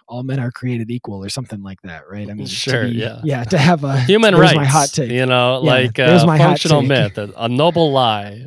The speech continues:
Speaker 2: right?
Speaker 1: Yeah, exactly. Um,
Speaker 2: Okay.
Speaker 1: so then the next one,
Speaker 2: <laughs>
Speaker 1: I know, wow, I know, it just came out swinging today.
Speaker 2: <laughs> Yeah.
Speaker 1: That's, that's what you bring out of me. <laughs> That was, of course,
Speaker 2: Uh,
Speaker 1: sarcastic. Uh,
Speaker 2: I
Speaker 1: yeah,
Speaker 2: wa-,
Speaker 1: so
Speaker 2: I mean, I actually, I hear what
Speaker 1: Well
Speaker 2: you're saying, Mike. I think you make a really good point.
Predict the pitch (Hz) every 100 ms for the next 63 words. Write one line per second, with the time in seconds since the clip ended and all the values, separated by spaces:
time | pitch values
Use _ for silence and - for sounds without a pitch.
0 | - 113 113 139 139 104 127 127 139 127
1 | 113 98 107 _ - 151 147 139 131 -
2 | - _ 180 - 185 185 180 190 202 190
3 | 180 175 175 - 131 135 - 143 151 117
4 | 113 120 113 107 139 127 139 - 139 -
5 | 165 123 - 147 147 123 113 110 113 -
6 | - 214 - - 156 - 165 170 190 196
7 | 175 165 143 151 131 135 156 160 175 185
8 | - - - 233 - - - - - -
9 | 143 160 160 170 - 160 175 - 180 175
10 | 147 123 - 120 131 - 143 113 139 170
11 | 185 220 233 180 143 156 165 202 196 156
12 | 143 139 131 170 160 196 190 - 147 147
13 | 104 104 104 117 117 110 127 120 120 117
14 | 110 113 123 120 - 120 110